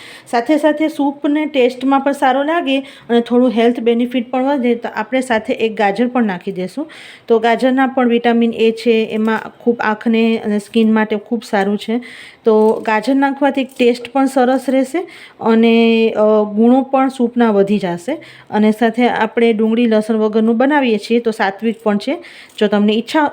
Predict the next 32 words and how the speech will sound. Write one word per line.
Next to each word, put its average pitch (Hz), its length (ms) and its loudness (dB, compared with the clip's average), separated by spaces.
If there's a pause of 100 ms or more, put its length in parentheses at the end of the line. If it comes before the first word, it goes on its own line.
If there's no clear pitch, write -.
ઈચ્છા, 247 480 0
ઈચ્છતા 277 300 -4
હોય 285 220 0
તો 247 120 0
તમે 240 380 -4
ડુંગળી 240 260 2
લસણ 220 280 2
પણ 320 240 -2
નાખી 208 280 -4
શકો. 175 380 -14 (1300)
હવે 226 160 -2
એમાં 262 360 -4
એક 214 120 -6
ગ્લાસ 240 300 -2
પાણી 233 260 0
નાખી 254 280 -4
દેશું. 269 340 -2 (2500)
ચપટીક, 254 460 -8
અ, 226 220 0
મીઠું 247 640 0
અંદર 240 300 2
નાખી 247 260 0
દેશું, 247 480 -2 (180)
કુ-, 240 140 2
આપણે 226 200 0
જ્યારે, 233 380 2
અ, 196 520 -2 (120)
કુકરમાં 226 420 0
બાફતા 208 320 -2
હોય 226 180 0
ત્યારે. 226 280 -6 (2250)
અને 220 200 -14